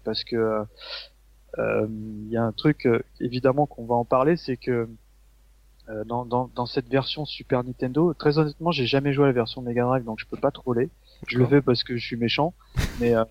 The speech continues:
Speaker 2: <laughs>
Speaker 1: euh, il y avait un truc qui était démentiel, c'est que, euh, bon, bah, tu te fritais avec, euh, les ennemis, qui étaient la plupart du temps des ninjas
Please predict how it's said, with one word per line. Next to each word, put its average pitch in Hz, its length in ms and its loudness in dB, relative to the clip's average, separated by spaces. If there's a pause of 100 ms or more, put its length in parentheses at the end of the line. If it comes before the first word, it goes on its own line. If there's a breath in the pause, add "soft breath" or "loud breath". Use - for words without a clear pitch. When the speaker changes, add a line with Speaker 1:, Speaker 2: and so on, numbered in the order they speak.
Speaker 2:
<laughs> 107 1040 -8
Speaker 1:
euh, 107 120 0
il 117 60 -4
y 123 60 4
avait 127 140 4
un 143 80 4
truc 180 260 0
qui - 100 -6
était 113 260 -4
démentiel, 156 640 2
c'est 123 220 -6
que, - 120 -4
euh, 110 460 2
bon, 120 120 -6
bah, 107 180 0
tu - 120 -16
te - 80 -18
fritais 131 300 0
avec, 113 340 0
euh, 98 200 -6
les 107 200 -4
ennemis, 135 340 -2
qui - 60 -14
étaient - 160 -4
la 104 80 2
plupart 117 320 0
du 117 100 -12
temps 127 140 -2
des 113 120 -4
ninjas 113 520 0